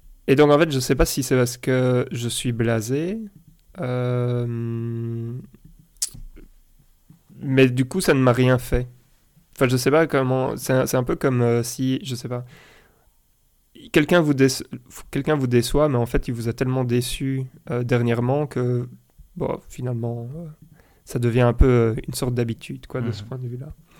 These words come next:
Speaker 2: Ça, je comprends.
Speaker 1: Euh, après, donc après, sans, euh, sans penser à tout, toutes les choses qui, que ça veut dire, euh,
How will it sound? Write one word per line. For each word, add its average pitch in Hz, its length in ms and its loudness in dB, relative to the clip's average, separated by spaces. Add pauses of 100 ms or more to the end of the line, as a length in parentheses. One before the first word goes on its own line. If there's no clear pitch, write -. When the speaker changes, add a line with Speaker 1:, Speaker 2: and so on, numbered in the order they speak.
Speaker 2:
Ça, - 120 -12
je 143 80 -10
comprends. - 280 -4
Speaker 1:
Euh, 123 180 6
après, 170 500 2 (120)
donc 135 380 0
après, 156 420 6 (540)
sans, 143 480 4
euh, 120 260 6
sans 139 220 -2
penser 131 400 -2
à 120 160 0
tout, 123 360 -2
toutes 131 220 -12
les 127 120 -6
choses 131 340 -6
qui, 117 440 -8
que - 80 -12
ça - 140 -8
veut 117 140 -2
dire, 123 320 -4
euh, 131 260 -12